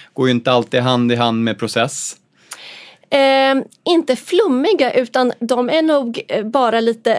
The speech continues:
Speaker 2: rädda och oroliga för att de vet att de behöver den här digitaliseringen. De behöver göra den här förändringsresan.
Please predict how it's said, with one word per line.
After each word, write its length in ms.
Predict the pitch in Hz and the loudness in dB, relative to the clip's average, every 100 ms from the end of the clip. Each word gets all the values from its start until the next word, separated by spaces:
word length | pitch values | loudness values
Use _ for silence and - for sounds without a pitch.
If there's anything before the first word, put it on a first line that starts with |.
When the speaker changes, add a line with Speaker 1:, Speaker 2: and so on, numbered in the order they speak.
| - | -2
Speaker 2:
rädda 500 | 233 269 208 196 214 | 0 0 0 -2 -2
och 140 | - | 0
oroliga 680 | 277 226 311 370 240 - - | -4 -2 -2 0 -2 -2 -4
för 180 | - 202 | -2 -2
att 160 | 208 | -2
de 220 | 202 220 220 | -2 -4 -4
vet 600 | 190 202 381 - 185 - | -8 -2 -2 -2 -6 -8
att 180 | 208 - | -10 -6
de 180 | 196 180 | -6 -4
behöver 520 | 196 262 359 320 233 | -4 -2 -2 -2 -4
den 80 | 208 | -4
här 200 | - - | -6 -8
digitaliseringen. 1080 | 185 180 180 - 180 - 214 - 113 202 196 - _ | -8 -8 -8 -8 -8 -8 -8 -8 -8 -8 -10 -18 _
De 160 | - 220 | -4 -2
behöver 220 | 226 220 | 0 -2
göra 440 | 208 269 269 214 | -2 -2 0 0
den 160 | 277 285 | 0 -2
här 100 | 196 | -4
förändringsresan. 1120 | - 180 180 - - - - - - - | -4 -4 -6 -6 -8 -8 -8 -8 -4 -4